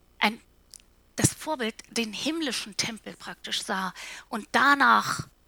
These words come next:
auch das Zelt schon hat bauen lassen. Der Tempel Gottes war ja ein, ein Bild von dem himmlischen Tempel.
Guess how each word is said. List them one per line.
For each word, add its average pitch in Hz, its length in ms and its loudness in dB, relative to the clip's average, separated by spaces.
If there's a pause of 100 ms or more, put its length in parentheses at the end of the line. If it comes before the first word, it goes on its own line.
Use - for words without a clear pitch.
(280)
auch - 120 -4
das 220 120 2
Zelt - 360 0
schon 196 380 -6
hat - 240 -6
bauen 208 260 -8
lassen. 185 400 -4 (1400)
Der 196 160 -6
Tempel 302 360 -2
Gottes 240 480 4
war - 180 2
ja 277 220 4
ein, 233 260 0 (1120)
ein 208 140 0
Bild 320 420 4
von 226 240 -6
dem 220 140 -6
himmlischen 277 580 -4
Tempel. 202 400 -4